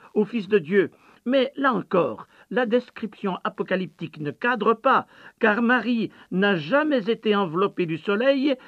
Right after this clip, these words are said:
ni promue à la gloire. Le fondement scripturaire faisant défaut à cette interprétation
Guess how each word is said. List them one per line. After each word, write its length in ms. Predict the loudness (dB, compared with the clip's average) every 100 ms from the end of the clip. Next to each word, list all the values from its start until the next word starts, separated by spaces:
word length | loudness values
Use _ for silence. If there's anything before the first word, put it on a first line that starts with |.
| 0
ni 200 | 2 2
promue 460 | 0 0 2 4 2
à 60 |
la 140 | 2 0
gloire. 580 | 2 2 2 -6 -16 -20 _ _ _ _ _ _ -12
Le 160 | -6 -6
fondement 560 | -6 -10 -8 -10 -12
scripturaire 920 | -14 -16 -14 -14 -10 -6 -6 -8 -10
faisant 340 | -8 -6 -4 -6
défaut 580 | -4 -6 -4 -2 -2 -2 _ -20 _ _ -6
à 80 | -4
cette 240 | -4 -4
interprétation 840 | -6 -6 -6 -6 -6 -6 -4 -4